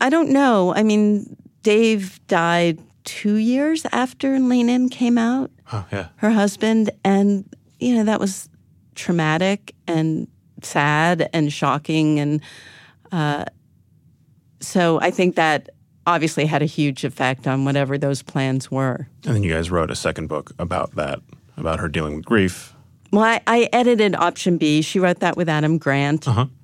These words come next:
Speaker 1: And, um, you know, we, we all wanted to honor Dave Goldberg, uh, with that project. And, you know, I learned a lot from writing it.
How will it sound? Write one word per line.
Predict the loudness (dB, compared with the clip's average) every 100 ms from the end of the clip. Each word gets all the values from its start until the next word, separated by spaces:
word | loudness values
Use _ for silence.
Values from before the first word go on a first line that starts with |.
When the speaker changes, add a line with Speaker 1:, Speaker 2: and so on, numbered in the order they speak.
| -20 -20 _ _ -20 -4
Speaker 1:
And, | 0 2 4 2 0 0
um, | 0 2 0 -2 -4 -8 _ _ 0
you | 2
know, | 4
we, | 4 4 2 2
we | 2 2
all | 4 2
wanted | 2 0 -2
to |
honor | -2 0 2 0
Dave | 0 -2 -2
Goldberg, | -2 -4 -2 -2 0 -4 -10 _ -20 -20 _ _ _ -8
uh, | -6 -6 -8 -14 _ _ _ _ _ -20 -20 _ -4
with | -2 0
that | 0 -2
project. | -4 -4 -2 0 0 -2 -8 -18 -12 -4
And, | -2 0 -2 -4 -12 -20 _ _ _ _ _ -20 _ _
you | 0
know, | 2 2
I | 2
learned | 4 4 2
a | 2
lot | 2 0 -2
from | -2 -2 -4 -4
writing | 0 0 0 -4
it. | -6